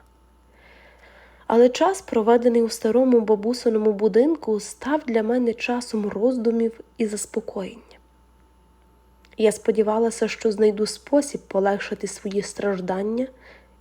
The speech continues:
і прийняти те, що не можу змінити. І хоча я знала, що моє життя підходить до завершення, я знайшла спокій у простих радощах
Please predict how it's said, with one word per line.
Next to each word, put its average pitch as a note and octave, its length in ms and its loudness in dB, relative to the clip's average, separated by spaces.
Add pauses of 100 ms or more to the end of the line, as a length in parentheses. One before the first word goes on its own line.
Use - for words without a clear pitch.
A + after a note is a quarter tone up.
і B3 60 -4
прийняти G3+ 560 2 (100)
те, A3 240 0
що - 220 -6
не F#3+ 120 -2
можу F#3 260 -4
змінити. F#3+ 540 -8 (1700)
І G#3+ 60 -2
хоча A#3 280 2
я C4 160 2
знала, A3+ 480 -2
що - 200 -10
моє F#3+ 220 -2
життя F#3+ 380 -4
підходить G3 520 -6
до G3 120 0
завершення, G#3 720 -4 (1080)
я A#3+ 200 4
знайшла B3+ 400 0
спокій B3+ 560 0
у G3 80 -4
простих - 540 -6
радощах - 640 -16